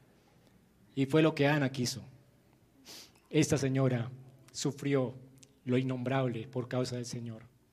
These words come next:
Estuvo dispuesta a vivir para la gloria de Cristo, a casarse con un pastor, para la gloria de su Señor. ¿Darás tu vida al Señor? Dios no exige solo tu bolsillo, sino tu vida.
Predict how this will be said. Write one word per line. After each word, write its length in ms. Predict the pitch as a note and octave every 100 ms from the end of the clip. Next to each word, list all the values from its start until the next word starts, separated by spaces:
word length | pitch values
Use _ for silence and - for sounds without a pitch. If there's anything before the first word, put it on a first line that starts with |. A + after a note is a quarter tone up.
| _ _ - _ -
Estuvo 340 | D#3 - F3+
dispuesta 500 | F3+ F3+ F#3 F3 F3+
a 20 | E3
vivir 480 | D#3 C#3+ F#3 E3+
para 140 | D#3+ B2+
la 80 | B2
gloria 260 | C3 C#3+
de 100 | C#3
Cristo, 300 | C#3 D3+ -
a 80 | D#3+
casarse 400 | E3 F#3+ G#3+ G#3+
con 120 | G#3
un 100 | G3+
pastor, 440 | G3 F3+ - G3 - _ _ _ _ _ - _ _ _ _ _ _ - -
para 160 | A#2+
la 100 | A2+
gloria 320 | A2 B2 A#2+
de 80 | A#2
su 100 | A#2
Señor. 380 | A#2 G#2+ G#2+ G#2 _ _ _ _ _ - _ -
¿Darás 280 | A2 C3 B2
tu 140 | C#3+
vida 240 | B2 C3
al 60 | D#3
Señor? 420 | D3+ D3+ D#3+ F3 - _ _ _ _ - _ _ _ _ -
Dios 160 | G3+
no 80 | G3+
exige 280 | - F#3 F3
solo 220 | E3+ E3+
tu 100 | E3
bolsillo, 500 | D#3 C#3+ C#3+ F3 B2 -
sino 280 | - C#3+ F3
tu 140 | E3+
vida. 320 | D3+ E3+ F3+